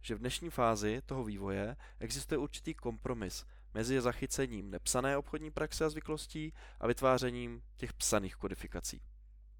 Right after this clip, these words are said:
Protože národní úpravy nemohou ze své podstaty tak svižně a obratně reagovat na vývoj na mezinárodních obchodních trzích, vzniká celá řada souborů právních pravidel, která se snaží na tento vývoj pružně reagovat.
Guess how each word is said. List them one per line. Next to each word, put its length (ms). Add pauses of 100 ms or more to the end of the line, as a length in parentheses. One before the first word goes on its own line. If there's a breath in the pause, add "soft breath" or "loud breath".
(880)
Protože 320
národní 420
úpravy 300
nemohou 260
ze 100
své 180
podstaty 580 (440 loud breath)
tak 180
svižně 640
a 120
obratně 460
reagovat 400
na 100
vývoj 300
na 100
mezinárodních 560
obchodních 400
trzích, 580 (340 soft breath)
vzniká 340
celá 300
řada 200
souborů 420
právních 400
pravidel, 460 (320 loud breath)
která 280
se 100
snaží 520
na 100
tento 280
vývoj 260
pružně 340
reagovat. 400